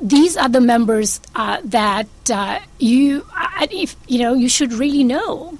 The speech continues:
You should know where they stand on issues, and you should be able to communicate with these members. So,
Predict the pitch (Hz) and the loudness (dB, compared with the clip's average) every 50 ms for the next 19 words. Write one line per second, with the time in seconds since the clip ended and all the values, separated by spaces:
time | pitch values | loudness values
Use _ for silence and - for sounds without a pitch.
0 | - - 302 - - 285 247 254 269 269 269 262 214 240 226 - - - 269 254 | -8 -6 -4 -2 0 2 2 4 2 4 2 2 0 0 0 -2 -2 -2 -2 -2
1 | 302 339 302 240 240 - - 196 185 - - 214 190 208 240 - - 269 233 220 | 0 0 0 -2 -2 -6 -8 -8 -8 -8 -8 -6 -8 -8 -8 -6 -6 -6 -6 -4
2 | - 262 233 208 226 214 208 208 208 190 - - - 214 214 208 208 196 - 220 | -6 -8 -6 -6 -6 -6 -4 -6 -8 -8 -10 -10 -6 -4 -4 -4 -4 -6 -8 -12
3 | - - - 226 180 175 202 190 190 185 - 254 208 214 233 208 - - 302 - | -12 -10 -10 -10 -8 -8 -8 -8 -8 -8 -8 -6 -6 -6 -6 -6 -8 -8 -6 -4
4 | - 262 247 247 | -2 0 0 -2